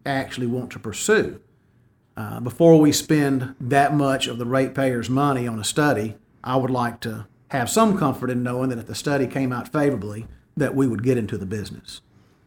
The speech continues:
So as you can see, a lot of things going on at North Central, and, uh, I'm glad that, uh, we have this medium to share it with our member, because I think it's some interesting stuff, some good stuff, and some things that they need to know.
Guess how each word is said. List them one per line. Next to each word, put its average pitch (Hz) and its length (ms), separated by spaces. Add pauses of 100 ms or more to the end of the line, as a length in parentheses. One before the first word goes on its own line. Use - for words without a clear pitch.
(220)
So - 180
as 180 260
you 190 80
can 175 120
see, 190 280
a 113 40
lot 117 240
of 131 60
things 139 300
going 139 260
on 135 140
at 123 80
North 123 260
Central, 147 500 (520)
and, 113 400
uh, 104 240 (340)
I'm 117 180
glad 135 420
that, 120 260 (640)
uh, 110 220
we 131 240
have 135 220
this 123 220
medium 143 380
to 127 80
share 156 300
it 151 80
with 151 100
our 147 160
member, 143 480
because 113 300
I 113 80
think 127 240
it's - 80
some 98 160
interesting 127 400
stuff, 131 320
some 107 180
good 131 180
stuff, 123 360
and 117 80
some 113 140
things 131 280
that - 80
they 131 160
need 127 240
to 120 80
know. 117 420